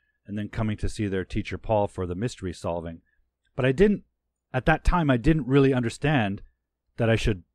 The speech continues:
turn this really into a full-on detective story. So that came later, the, the costume and all that. But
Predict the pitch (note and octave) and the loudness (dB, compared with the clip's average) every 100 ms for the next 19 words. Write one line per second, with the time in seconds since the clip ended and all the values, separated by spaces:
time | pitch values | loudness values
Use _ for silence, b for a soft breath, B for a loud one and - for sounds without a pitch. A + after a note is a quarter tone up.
0 | _ - C#3+ C3 A2+ A#2 C3 A#2+ A2+ G2+ | _ -2 2 2 2 4 6 6 2 -2
1 | - C3 C3 A#2 A2 G#2+ B2+ C3 A2+ F2+ | 0 2 4 4 2 0 0 -2 -4 -8
2 | - F#2+ F2+ - A2+ G2 - - _ _ | -8 -6 -8 -4 0 0 -2 -14 _ _
3 | _ _ _ C3 - C3 G#2+ G#2+ A2+ G2 | _ _ _ 0 4 2 4 2 2 0
4 | E2+ F2+ E2 G2 - G2 F#2+ - F#2+ F2+ | -2 -6 -6 -8 -2 0 -2 -6 -6 -6
5 | E2+ F#2+ F#2+ E2+ E2+ | -4 -2 -2 -4 -8